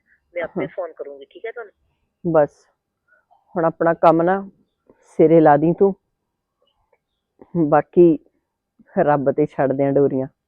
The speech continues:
Speaker 1: ਬਸ ਤੁਸੀਂ ਤਾਂ ਇਹ ਸਮਝੋ ਤੁਹਾਡੀਆਂ ਪੰਜੇ ਘਿਓ ਚ ਹੋਣ ਵਾਲੀਆਂ ਹੁਣ।
Speaker 2: <laughs> ਚੱਲ ਆ ਤਾਂ ਤੂੰ ਮੈਨੂੰ ਬਾਹਲੀ ਵਧੀਆ ਖੁਸ਼ਖਬਰੀ ਦਿੱਤੀ ਹੈ।
Speaker 1: ਚਲੋ ਠੀਕ ਹੈ ਮੈਮ, ਮੈਂ ਰੱਖਦੀ ਹਾਂ।
Speaker 2: ਹਾਂ,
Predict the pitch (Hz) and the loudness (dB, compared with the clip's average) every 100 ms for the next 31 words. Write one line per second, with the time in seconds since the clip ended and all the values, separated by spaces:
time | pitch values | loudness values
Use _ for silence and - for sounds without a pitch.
0 | _ - 165 _ 175 180 185 185 185 214 | _ -12 -12 _ -20 -20 -20 -14 -12 -12
1 | 170 160 202 202 185 170 190 - 175 160 | -16 -14 -16 -14 -16 -12 -14 -12 -16 -14
2 | 170 - 208 185 - 170 160 165 156 143 | -18 -12 -10 -10 -10 -12 -10 -10 -10 -14
3 | 131 151 147 - - - 302 - 262 - | -16 -16 -16 0 4 6 4 0 -8 -6
4 | 220 - 190 - 180 185 - 185 _ 156 | -12 -8 -12 -10 -14 -16 -10 -12 _ -14
5 | - _ 190 208 - 175 - - 156 156 | -14 _ -20 -12 -8 -6 -8 -2 0 0
6 | 156 - 165 156 185 208 180 165 180 160 | -2 -2 0 4 4 4 4 4 2 2
7 | 165 185 185 196 196 196 175 - 190 165 | 4 6 8 6 6 4 2 2 4 6
8 | 151 135 - 185 180 _ _ _ - _ | 4 4 2 2 2 _ _ _ -20 _
9 | _ _ _ - _ _ _ _ _ _ | _ _ _ -20 _ _ _ _ _ _
10 | - 208 190 - 185 180 170 175 175 _ | -14 -10 -10 -12 -12 -10 -8 -10 -10 _
11 | - 180 165 - - 147 143 151 | -12 -8 -8 -12 -20 -16 -10 -10